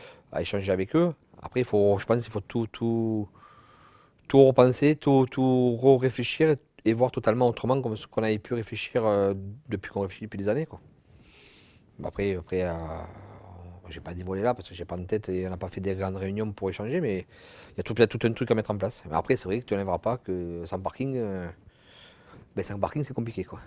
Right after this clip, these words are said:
Moi, si j'ai pas de parking pour me garer quelque part, euh, s'il faut aller au cinéma et que j'ai pas de parking, eh ben, je vais pas au cinéma, hein. Mais ça, compliqué à faire comprendre ça aux gens.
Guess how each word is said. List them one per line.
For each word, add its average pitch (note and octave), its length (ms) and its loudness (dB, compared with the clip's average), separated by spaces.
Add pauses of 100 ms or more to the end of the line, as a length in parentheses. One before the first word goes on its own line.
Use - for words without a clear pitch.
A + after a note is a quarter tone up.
(180)
Moi, G#2+ 160 -6
si F#2 160 -12
j'ai F2+ 60 -8
pas G2+ 100 -2
de G2 40 -6
parking A2+ 240 -6
pour G#2 100 -6
me G#2+ 80 -4
garer G#2 140 -2
quelque G#2 180 -6
part, C3+ 320 0
euh, G2 960 -4 (720)
s'il - 140 -18
faut G#2 80 -2
aller G#2 60 4
au G#2 40 2
cinéma A2+ 220 -2
et A2 40 0
que G#2 40 -4
j'ai G#2 80 -10
pas G#2 60 0
de G2+ 40 -12
parking, D3+ 320 -6
eh B2+ 40 -2
ben, G2+ 140 -4
je F#2+ 120 -6
vais F#2+ 80 -2
pas B2+ 140 0
au - 20 2
cinéma, G2+ 300 -6
hein. - 60 -12 (1700)
Mais E2 100 -12
ça, - 280 -4 (1700)
compliqué G#2 360 -8
à A2 40 -4
faire - 140 -12
comprendre G#2 340 -8
ça G2 120 -8
aux G#2+ 100 -4
gens. F#2 160 -10